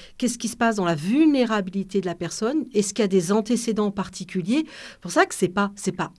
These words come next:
un profil au niveau des personnes qui peuvent basculer dans une dépendance ou une addiction. C'est vraiment des profils différents. Mais je pense qu'il y a des personnalités, des prédispositions, et, hélas,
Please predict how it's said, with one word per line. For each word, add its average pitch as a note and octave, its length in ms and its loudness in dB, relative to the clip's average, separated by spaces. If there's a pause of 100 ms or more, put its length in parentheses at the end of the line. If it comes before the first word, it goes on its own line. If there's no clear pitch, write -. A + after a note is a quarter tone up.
un B3+ 280 2
profil C4 560 0
au F#3 140 -2
niveau G3 200 4
des F#3 120 -2
personnes G3+ 420 -2
qui F#3+ 160 -10
peuvent A#3 300 0
basculer F#3+ 480 -2
dans F3+ 100 -2
une D#3+ 160 -4
dépendance F3 560 -2 (100)
ou A#3+ 280 4 (260)
une F#3 160 -2
addiction. E3+ 460 -6 (180)
C'est F#3+ 140 -4
vraiment A3+ 360 2
des G#3+ 200 0
profils G3+ 500 -4
différents. G3+ 440 -4 (340)
Mais E3 40 -8
je F#3 120 -2
pense B3+ 380 0 (120)
qu'il F#3 80 -6
y - 20 -2
a E3 40 -4
des E3+ 120 -6
personnalités, G3+ 680 0
des D#3+ 160 -4 (160)
prédispositions, F#3 1040 -4
et, F3 180 -4 (520)
hélas, G3+ 500 2